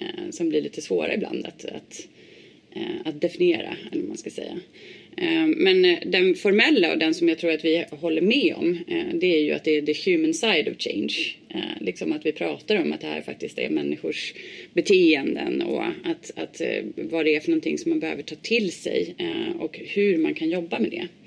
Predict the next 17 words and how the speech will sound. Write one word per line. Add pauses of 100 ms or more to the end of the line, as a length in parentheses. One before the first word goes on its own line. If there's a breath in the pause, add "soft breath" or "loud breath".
(640 loud breath)
Eh,
där
man
ibland
tycker
att
ledning,
eh,
liksom
just
i
det
begreppet
blir
lite
knasigt
också